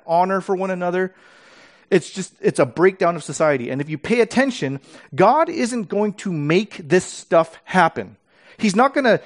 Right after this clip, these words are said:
cause people to sin. That's not it. They're already doing these things if you've been paying attention, right? They're already acting this way,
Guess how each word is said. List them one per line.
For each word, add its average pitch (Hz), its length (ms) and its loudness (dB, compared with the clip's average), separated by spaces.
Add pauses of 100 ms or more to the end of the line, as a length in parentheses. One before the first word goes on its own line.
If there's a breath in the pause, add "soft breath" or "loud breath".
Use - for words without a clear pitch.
(180 loud breath)
cause 226 540 4
people 202 440 -4
to - 140 -4
sin. 170 360 -2
That's 165 240 0
not 147 240 2
it. 151 260 -4 (260 loud breath)
They're 220 200 6
already 240 560 2
doing 277 320 -2
these 170 180 -2
things 127 240 -6
if 135 100 -6
you've 156 140 -8
been 160 140 -2
paying 180 180 -2
attention, 160 560 -4 (580 soft breath)
right? 202 200 2
They're 190 240 2
already 262 580 0
acting 226 360 -2
this 139 140 -10
way, 156 260 0